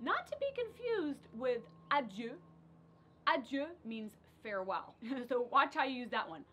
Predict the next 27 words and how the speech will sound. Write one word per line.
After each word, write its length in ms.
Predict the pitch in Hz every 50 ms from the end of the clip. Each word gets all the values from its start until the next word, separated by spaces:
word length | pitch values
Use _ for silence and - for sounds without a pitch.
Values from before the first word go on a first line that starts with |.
| - - - - -
Au 60 | 381 381
revoir, 440 | 381 381 349 349 349 359 359 359 - - - - - - _ _ - - -
adieu. 300 | 190 185 - 190 175 87 - - - - - - -
<laughs> 40 | 180 175 - - - - - - - - - -
And 220 | 320 330 330 339 - -
I'm 80 | 320
gonna 240 | 392 523 605 622 -
share 440 | - - - 392 392 359 311 285 262 240 254 220
one 420 | 254 330 359 349 294 269 254 247 - - - -
that's 160 | 247 254 247 -
my 160 | 269 262 247 -
favorite 440 | - 349 349 392 320 254 220 - 214 -
because 520 | 269 262 - - - 381 349 277 262 254 -
it 120 | - 254 -
can 120 | 294 277
mean 160 | 262 262 254 254 226 - - -
hi 320 | 285 277 285 277 285 285 - - -
and 320 | 269 320 415 453 403 262 -
bye. 280 | 180 156 - - - - - - - - -
Before 260 | - 294 285 - 427
I 120 | 554 605 523
do 240 | 480 508 466 494 494
so, 200 | - 254 202 185
make 260 | 202 214 254 359 359
sure 140 | - 466 494
you 160 | 466 427 359
hit 100 | 392 392